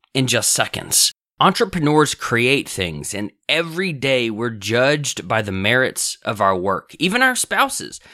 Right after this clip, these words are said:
regardless of how interested, supportive, or involved they are, often struggle to relate what we're going through. If you're going to be successful in any endeavor, not just entrepreneurship,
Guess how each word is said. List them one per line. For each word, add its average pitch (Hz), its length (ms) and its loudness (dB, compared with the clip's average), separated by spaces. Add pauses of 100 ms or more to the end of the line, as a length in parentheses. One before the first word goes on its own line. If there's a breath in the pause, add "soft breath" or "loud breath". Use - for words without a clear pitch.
(160 loud breath)
regardless 180 640 4
of 139 100 -6
how 139 300 -2
interested, 196 720 0 (160 loud breath)
supportive, 190 840 2
or 165 180 6
involved 151 560 2
they 139 160 2
are, 95 380 0 (380 loud breath)
often 190 440 2
struggle 151 500 0
to 131 180 -4
relate 113 500 2
what 110 300 2
we're 139 160 4
going 127 300 4
through. 73 380 -8 (240)
If - 100 -10
you're 156 80 -4
going 196 180 4
to 190 60 0
be 185 120 0
successful 117 680 0
in 139 240 2
any 190 320 2
endeavor, 117 360 2
not 143 220 2
just 165 200 -2
entrepreneurship, 131 920 0